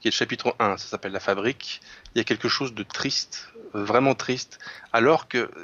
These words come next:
et ça je vais en reparler tout à l'heure, il y a une espèce de talent chez Alphonse Daudet,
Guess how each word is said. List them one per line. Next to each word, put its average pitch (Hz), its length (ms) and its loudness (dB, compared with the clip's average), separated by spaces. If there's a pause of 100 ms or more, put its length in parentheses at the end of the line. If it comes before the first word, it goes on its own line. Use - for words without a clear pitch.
et 110 80 -14
ça 131 180 -2
je 113 60 -2
vais 110 80 2
en 101 60 4
reparler 110 280 0
tout - 180 -10
à 107 80 0
l'heure, 131 220 0
il 113 60 -2
y 107 40 2
a 104 40 4
une 107 80 2
espèce 110 320 -2
de 104 100 -2
talent 123 380 4 (160)
chez - 180 0
Alphonse 104 300 2
Daudet, 117 320 2